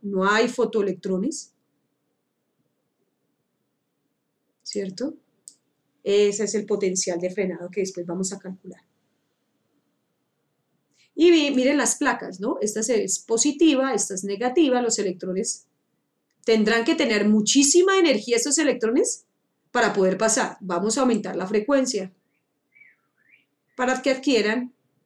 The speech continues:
esa energía y puedan pasar.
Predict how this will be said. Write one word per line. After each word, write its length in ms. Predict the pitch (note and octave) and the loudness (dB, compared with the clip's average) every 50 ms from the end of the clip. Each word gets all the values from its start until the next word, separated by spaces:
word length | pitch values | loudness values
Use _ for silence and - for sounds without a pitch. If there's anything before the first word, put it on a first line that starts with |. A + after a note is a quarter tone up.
| _ _ _ _ _ _ _ _ _ _ _ - _ _ _ _ | _ _ _ _ _ _ _ _ _ _ _ -20 _ _ _ _
esa 280 | - G3 F#3 F#3 G3+ G3+ | -2 -2 -2 0 -2 0
energía 580 | G#3+ A3 A3+ A3 - C4 G#3 F#3 F#3 G#3 - - _ _ _ _ - - _ _ _ _ _ _ _ _ _ _ | 0 0 -2 -2 -2 0 0 0 -2 -4 -8 -14 _ _ _ _ -20 -20 _ _ _ _ _ _ _ _ _ _
y 120 | - A3 | -8 -8
puedan 340 | F#3+ F3+ F#3+ F3+ F#3 F#3 F#3+ | -4 -2 -2 -2 -2 -4 -4
pasar. 320 | F#3+ F#3+ F#3+ - - - | -6 -6 -8 -10 -14 -20